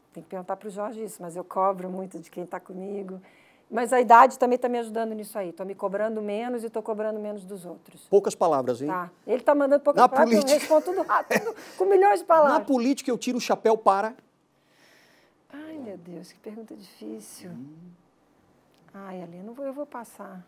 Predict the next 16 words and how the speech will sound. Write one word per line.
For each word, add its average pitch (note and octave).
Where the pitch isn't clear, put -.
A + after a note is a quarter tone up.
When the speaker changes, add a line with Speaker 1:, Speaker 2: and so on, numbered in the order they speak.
Speaker 1:
Não C#4
Speaker 2:
Sério? C#4+
Speaker 1:
vou, C#3+
sério. C4
Speaker 2:
Na G#3+
política G#3+
você G#3
não G#3
tira G#3
chapéu? G#3
Speaker 1:
Ah, G#4+
caramba, C4
não, D#4
por D4
que D#4
não? C#4